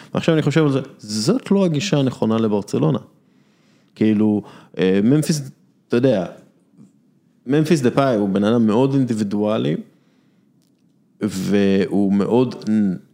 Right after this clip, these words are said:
אה, נגיד את זה, ניימרי בסגנון משחק שלו, אה, אבל הוא גם מגיע...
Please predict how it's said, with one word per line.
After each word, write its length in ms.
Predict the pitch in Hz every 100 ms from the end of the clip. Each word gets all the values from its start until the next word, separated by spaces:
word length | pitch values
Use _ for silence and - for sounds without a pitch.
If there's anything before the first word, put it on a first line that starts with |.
| _ -
אה, 520 | 92 92 92 92 95 98 - _ -
נגיד 180 | 92 101
את 80 |
זה, 100 | 95
ניימרי 880 | 95 92 98 98 101 107 120 151 170
בסגנון 580 | 135 101 - 101 104 104
משחק 380 | 95 - 110 -
שלו, 360 | 160 160 196 - - _ _ -
אה, 640 | 95 95 92 90 90 90 90 - - _ _ _ 104
אבל 140 | 101
הוא 100 | 107
גם 140 | 113
מגיע... 580 | 113 104 123 139 131 131